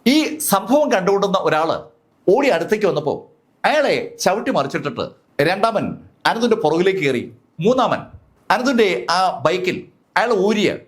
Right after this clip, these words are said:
ആ പ്ലഗ് ശരിയാക്കിയിട്ട് ആ ബൈക്ക് സ്റ്റാർട്ടാക്കി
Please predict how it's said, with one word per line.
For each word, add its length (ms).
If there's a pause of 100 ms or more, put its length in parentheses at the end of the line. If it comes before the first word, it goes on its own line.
(320)
ആ 40
പ്ലഗ് 300
ശരിയാക്കിയിട്ട് 520 (460)
ആ 340 (140)
ബൈക്ക് 640
സ്റ്റാർട്ടാക്കി 800